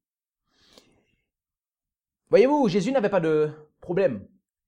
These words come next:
avec la classe sociale de ceux qui désiraient le voir chez eux.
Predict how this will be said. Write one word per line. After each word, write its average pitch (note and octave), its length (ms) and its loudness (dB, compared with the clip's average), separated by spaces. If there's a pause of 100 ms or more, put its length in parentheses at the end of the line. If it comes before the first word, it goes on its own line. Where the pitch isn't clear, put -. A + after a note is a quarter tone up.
(1000)
avec A3+ 280 4
la G3+ 100 8
classe C4 260 4
sociale D#3+ 760 2
de E3+ 120 -4
ceux A#3 200 -4
qui F3 520 -8
désiraient F#3 800 -2 (1500)
le E3 160 4
voir C#3+ 640 4
chez E3 320 -12
eux. - 160 -18